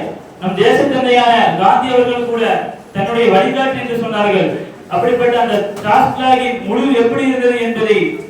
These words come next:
வரலாற்றில் பார்க்கிறோம். ஒரு ரஷ்யாவின், ரஷ்யாவினுடைய ஒரு கிராமத்திலே ஒரு ரயில்வே பிளேட்-, பிளாட்ஃபார்மிலே தன்னைத்தானே மாய்த்து கொண்டு கிடந்தார்.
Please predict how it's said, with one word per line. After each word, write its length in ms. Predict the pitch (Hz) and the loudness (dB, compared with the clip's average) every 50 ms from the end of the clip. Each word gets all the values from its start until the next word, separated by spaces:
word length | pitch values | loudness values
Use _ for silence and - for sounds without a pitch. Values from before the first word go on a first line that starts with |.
| - - | -12 -2
வரலாற்றில் 580 | 170 180 - - 233 247 247 247 - 240 226 | 0 2 2 4 4 4 4 4 0 -2 -2
பார்க்கிறோம். 640 | 214 - 214 214 220 220 208 202 190 170 - - - - - - - - - - - - - - | -2 -2 0 0 -2 0 0 0 0 0 0 -4 -6 -10 -14 -16 -20 -20 -20 -20 -20 -20 -18 -6
ஒரு 480 | - 170 185 185 180 170 - - - - - - | -2 0 2 2 2 0 -4 -6 -10 -12 -12 -6
ரஷ்யாவின், 720 | 185 190 - - 269 277 277 269 262 262 262 254 254 - | -4 -4 -4 -2 0 0 0 0 0 -2 -4 -6 -8 -8
ரஷ்யாவினுடைய 720 | - 185 - - 262 262 262 269 269 262 262 247 247 247 233 | -4 -4 -4 -2 -2 2 4 4 4 4 2 -2 -2 0 0
ஒரு 140 | 226 214 202 | 0 0 0
கிராமத்திலே 1000 | 202 208 - - 262 262 262 - - - 254 254 233 233 233 226 - - - - - | 0 0 0 0 0 0 -2 -4 -6 -8 -6 -4 -2 0 0 -2 -4 -6 -8 -10 -6
ஒரு 160 | 175 175 180 | -4 -4 -2
ரயில்வே 340 | 185 196 - 220 - 262 254 | 0 0 -2 -2 -2 -2 -2
பிளேட்-, 580 | 247 247 - 233 240 233 - - 175 - 165 165 | -4 -2 -2 -2 -2 -2 -4 -6 -8 -8 -6 -4
பிளாட்ஃபார்மிலே 1080 | 165 160 160 - 208 - 247 233 - 254 254 247 247 226 226 214 196 180 - - - - - - - | -2 -2 -2 -4 -4 -6 -6 -4 -4 -4 -4 -4 -4 -6 -6 -6 -6 -6 -8 -10 -14 -18 -20 -16 -6
தன்னைத்தானே 640 | 196 185 240 240 262 269 269 269 262 262 262 262 254 | -4 -4 -2 -2 -4 -4 -4 0 2 2 2 2 0
மாய்த்து 460 | 220 208 208 240 262 262 262 262 269 | 0 0 2 2 2 0 -2 -6 -8
கொண்டு 160 | 254 254 240 | -8 -8 -8
கிடந்தார். 560 | - 220 214 208 208 196 - - - - - | -6 -6 -6 -4 -4 -2 0 2 2 2 0